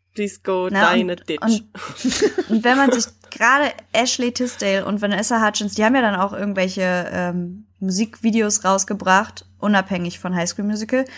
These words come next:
Speaker 1: Mhm.
Speaker 2: Aber die hören sich halt wirklich selbst da immer noch an wie aus so einer Disney-Fabrik. Also die haben halt einfach diese, diese
Speaker 1: Ja, die wurden ja auch
Speaker 2: extreme
Speaker 1: deswegen
Speaker 2: Stimme.
Speaker 1: gecastet.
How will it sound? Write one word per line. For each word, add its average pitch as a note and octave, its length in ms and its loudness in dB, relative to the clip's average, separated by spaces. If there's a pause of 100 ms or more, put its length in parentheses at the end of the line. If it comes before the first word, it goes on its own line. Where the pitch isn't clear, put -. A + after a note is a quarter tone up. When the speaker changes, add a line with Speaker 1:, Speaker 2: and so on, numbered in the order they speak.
(200)
Speaker 1:
Mhm. E3+ 200 -4
Speaker 2:
Aber G3 120 -4
die G3 180 -2
hören F#3+ 180 2
sich F#3+ 200 -4
halt F#3 280 0
wirklich A#3 540 0 (220)
selbst F#3+ 420 2
da F#3+ 480 4 (680)
immer A3 300 4
noch A3+ 300 0
an F#3+ 360 -2
wie G3 320 -4
aus G3+ 260 -2
so F3+ 80 -4
einer F3 420 -4 (420)
Disney-Fabrik. G#3 800 -2
Also F3 160 0
die F#3 140 0
haben C4+ 200 4
halt D#4 160 2
einfach F3+ 200 -6
diese, F3+ 320 -2 (400)
diese F#3+ 340 -2 (420)
Speaker 1:
Ja, G#3 140 4
die A3+ 140 2
wurden C#4 180 2
ja A3 160 6
auch A3+ 60 4
Speaker 2:
extreme B3 180 4
Speaker 1:
deswegen G#3+ 300 -4
Speaker 2:
Stimme. B3+ 540 4
Speaker 1:
gecastet. E3+ 200 -6